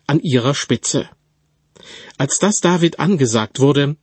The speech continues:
sammelte er ganz Israel und zog über den Jordan und kam nach Helam. Es kommt nun also zu einer weiteren Schlacht, diesmal auf ostjordanischem Gebiet. Während vorher Kriegsleute,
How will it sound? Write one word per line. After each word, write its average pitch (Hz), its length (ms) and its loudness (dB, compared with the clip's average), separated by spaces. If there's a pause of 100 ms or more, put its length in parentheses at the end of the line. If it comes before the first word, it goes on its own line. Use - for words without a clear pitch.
(120)
sammelte 131 460 0
er 120 260 0
ganz 123 360 -4
Israel 127 640 0 (320)
und 113 180 -2
zog - 360 0
über 123 180 2
den 110 180 0
Jordan 120 580 0 (220)
und 147 220 0
kam 113 300 -2
nach 120 220 0
Helam. 120 600 0 (1800)
Es - 160 -2
kommt 202 200 0
nun 214 160 2
also 165 320 2
zu - 220 0
einer 135 380 0
weiteren 120 500 0
Schlacht, - 560 -4 (160)
diesmal 127 420 0
auf 135 360 -2
ostjordanischem 113 1000 0
Gebiet. - 540 -4 (480)
Während 110 280 0
vorher 143 380 2
Kriegsleute, 110 840 -2